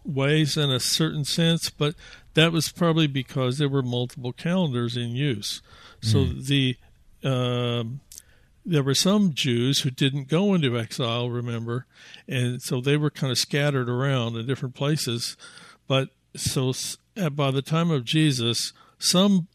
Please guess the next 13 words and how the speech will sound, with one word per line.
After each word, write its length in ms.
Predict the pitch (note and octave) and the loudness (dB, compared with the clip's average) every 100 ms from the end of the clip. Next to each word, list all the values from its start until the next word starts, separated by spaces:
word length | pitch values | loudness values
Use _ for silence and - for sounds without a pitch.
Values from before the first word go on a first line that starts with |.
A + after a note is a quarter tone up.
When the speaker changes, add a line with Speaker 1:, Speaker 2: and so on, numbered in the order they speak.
| - | -6
Speaker 1:
of 220 | D#3+ D3 | -4 -2
the 100 | C#3 | -2
Jews 420 | - C3 C3+ C3 | 0 2 2 0
wanted 400 | C3+ C3 C3 B2+ | -2 -2 -2 -4
to 100 | C3+ | -6
try 420 | - - D3+ F3 | -6 -4 0 2
and 180 | F#3 E3+ | 2 0
follow 580 | - C3 C3 B2+ B2 A#2 | -2 -2 0 0 0 -2
a 60 | A#2 | -6
calendar 640 | - D3 C#3 B2 A#2 A#2+ | -4 -2 0 -2 -2 -4
that 180 | A#2+ - | -4 -4
was 140 | D3+ | -2
like 320 | C#3 B2+ C3+ | 0 0 0